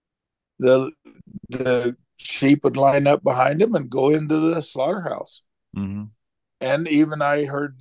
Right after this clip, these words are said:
Speaker 1: uh, whether it's true or not, that after a while, the Judas goat would even get so upset that he would refuse to, to go in, or they would just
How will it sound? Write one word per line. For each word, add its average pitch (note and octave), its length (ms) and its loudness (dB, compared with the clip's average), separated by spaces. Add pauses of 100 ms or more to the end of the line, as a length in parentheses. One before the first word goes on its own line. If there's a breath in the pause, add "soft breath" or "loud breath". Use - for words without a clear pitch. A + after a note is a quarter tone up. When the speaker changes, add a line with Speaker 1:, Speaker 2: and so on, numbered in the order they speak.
Speaker 1:
uh, B2+ 220 -8
whether C3+ 340 2
it's B2 140 -4
true C#3+ 240 4
or C3+ 80 4
not, D#3+ 400 2
that - 160 -2 (380 soft breath)
after C3 340 2
a A#2 120 -2
while, D3 500 2 (380)
the B2 180 -4
Judas C3+ 420 -4
goat E3 340 4
would C3+ 140 -2
even B2+ 240 -2
get C3 220 -2
so B2 280 4
upset B2+ 500 2
that A#2+ 180 -6 (100)
he B2+ 180 -2
would B2+ 300 -2 (160)
refuse B2+ 640 4
to, A2 200 4 (480)
to B2 80 0
go C3+ 260 8
in, D3 200 6
or C3+ 240 2
they B2+ 160 -2
would A#2+ 160 -6
just A#2 260 -10